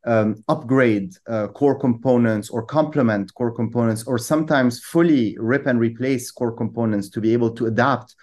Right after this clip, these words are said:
to the way the world has evolved today. I think that's a p-, big part of it.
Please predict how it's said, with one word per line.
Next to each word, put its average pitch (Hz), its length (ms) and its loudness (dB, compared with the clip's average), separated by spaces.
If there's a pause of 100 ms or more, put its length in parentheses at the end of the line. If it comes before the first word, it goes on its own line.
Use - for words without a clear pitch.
(160)
to 123 60 -6
the 120 120 2
way 127 220 4
the 120 100 2
world 113 380 0
has 107 380 -4 (260)
evolved 113 640 0 (260)
today. 110 340 -2
I 135 120 0
think 202 240 2
that's 151 220 2
a 120 160 0 (420)
p-, 147 140 -6
big 180 240 0
part 123 200 0
of 92 80 -4
it. 85 120 -14